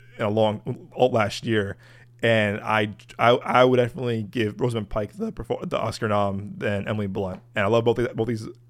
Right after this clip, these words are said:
actresses, but I thought Rosamund Pike just was truly phenomenal, and it kinda breaks my heart that that got nothing. Or she, or sorry, she got nothing. But yeah, it,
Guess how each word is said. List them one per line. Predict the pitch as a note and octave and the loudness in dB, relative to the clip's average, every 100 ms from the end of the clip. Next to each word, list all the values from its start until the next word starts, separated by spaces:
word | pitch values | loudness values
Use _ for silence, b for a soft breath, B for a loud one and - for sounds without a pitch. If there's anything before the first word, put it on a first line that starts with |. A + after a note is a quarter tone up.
| - | -16
actresses, | A2+ A2+ A#2+ A2+ | -12 -6 -4 -4
but | - G#2 G2+ | -6 -2 -2
I | |
thought | - A2+ | -2 -6
Rosamund | A2 A2 G2+ | -6 -8 -6
Pike | G#2+ G2+ - | -6 -6 -8
just | G#2 - - - _ _ _ - - | -12 -12 -20 -20 _ _ _ -20 -18
was | F3+ G#2+ - - - - - - | -8 -6 -6 -10 -18 -20 -20 -20
truly | - - C3+ A2+ | -12 -4 0 0
phenomenal, | G#2 G#2+ G2 F#2 G2 F#2 | -2 -4 -4 -6 -6 -6
and | G2+ | -2
it | G2 F#2+ | -2 -2
kinda | A2+ G#2+ | -4 -4
breaks | A#2 A#2+ A2 A#2 | -8 -8 -8 -4
my | |
heart | G#2 G#2 G2+ | 0 0 -2
that | - G2 - - B B B B B B B B B B B | -4 -4 -4 -14 B B B B B B B B B B B
that | A2+ | 0
got | G#2+ | 2
nothing. | G#2 G2+ G2 F#2 G2 b b - _ _ _ _ _ - | 0 -2 -6 -8 -10 b b -20 _ _ _ _ _ -10
Or | A2 | -6
she, | - | -2
or | - | -2
sorry, | - F#2+ | -2 -4
she | - | -6
got | A2 G#2+ | -2 0
nothing. | G#2 G#2 - G3 A2 B | -2 -6 -6 -6 -8 B
But | - G#2 - G#2 | -4 -4 -4 -2
yeah, | C#3 C#3+ - | -2 -2 -6
it, | - - | -8 -8